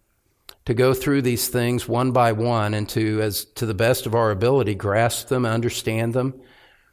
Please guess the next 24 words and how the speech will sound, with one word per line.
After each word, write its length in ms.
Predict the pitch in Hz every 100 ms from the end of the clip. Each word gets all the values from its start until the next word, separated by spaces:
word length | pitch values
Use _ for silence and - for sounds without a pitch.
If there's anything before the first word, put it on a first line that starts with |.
| _ _ _ _ _ _ -
and 100 | 110
be 120 | 120
fortified 960 | - 120 139 135 - 104 101 104 107 - _ _ _ _ _ _ -
that 80 | 110
we 100 | 120
might 280 | 120 123 117
be 160 | 120
able 340 | 120 127 117 107
to 140 | 123
live 380 | 110 123 131 -
for 360 | - 123 117
the 100 | 110
purpose 480 | - 135 135 123 101
for 180 | - 107
which 240 | 110 -
we 80 | 113
were 140 | 107 101
sanctified 720 | 117 110 - 101 107 101 92
by 140 | 95
God, 460 | 95 104 95 87 - _ _ _ _ _
set 280 | - - 117
apart 420 | 113 - 117 123
for 220 | - - 92
Him, 360 | 104 90 87